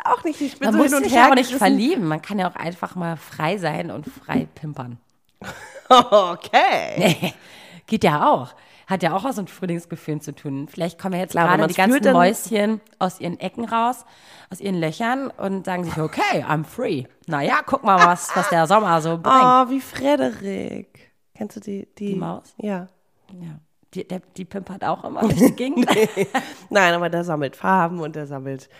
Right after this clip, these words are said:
Speaker 1: Gerüche und der sammelt, was sammelt der nicht noch alles? Geschichten, damit die Wintermonate, äh,
Speaker 2: Nicht so boring
Speaker 1: nicht
Speaker 2: sind.
Speaker 1: so grau und trostlos sind.
Speaker 2: Okay.
Speaker 1: Ja.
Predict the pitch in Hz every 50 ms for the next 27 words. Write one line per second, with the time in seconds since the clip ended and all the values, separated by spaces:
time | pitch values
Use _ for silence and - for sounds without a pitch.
0 | - - - - - - - 156 147 147 156 165 - 151 143 151 156 147 151 147
1 | 139 143 143 139 143 143 - 151 160 - - 151 147 160 160 151 - 156 151 151
2 | 151 143 160 156 156 - - - 151 - _ 170 160 - - 190 175 - - _
3 | 165 160 156 156 156 156 160 160 165 156 - 165 151 151 160 156 175 160 156 151
4 | 151 151 151 147 151 147 156 147 147 - _ _ _ _ _ _ _ _ _ _
5 | - 170 165 160 156 156 160 165 - 170 139 - 143 139 139 139 135 139 185 190
6 | 180 131 - 175 - - - 147 156 160 160 160 160 160 151 160 - - - 175
7 | 175 - - - 160 160 - - 151 151 156 - _ _ _ _ 185 190 190 190
8 | 185 190 185 185 180 165 160 165 170 175